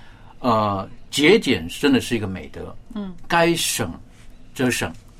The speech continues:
Speaker 2: 对。
Speaker 1: 该花则花，但是也不要让人觉得就是说，呃，这个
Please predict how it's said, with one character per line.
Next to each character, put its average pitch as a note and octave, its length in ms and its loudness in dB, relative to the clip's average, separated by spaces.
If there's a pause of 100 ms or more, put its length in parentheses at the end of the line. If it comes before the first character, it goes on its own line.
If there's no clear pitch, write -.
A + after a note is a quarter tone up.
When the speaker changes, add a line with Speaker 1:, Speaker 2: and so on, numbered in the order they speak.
(440)
Speaker 2:
对。 F3 100 -6
Speaker 1:
该 C3 140 4
花 B2 320 2 (600)
则 A2+ 160 -4
花， A2 280 2 (640)
但 D#3 140 2
是 F3+ 100 -4
也 A#2 160 2
不 - 140 -2
要 F#3+ 120 8
让 D3 240 4
人 A2 200 0
觉 A2+ 280 0
得 B2+ 140 2
就 A#2+ 180 -2
是 G#2+ 140 -6
说， A2+ 320 2 (380)
呃， F#2 520 -8 (320)
这 A#2+ 120 -8
个 G2+ 360 -4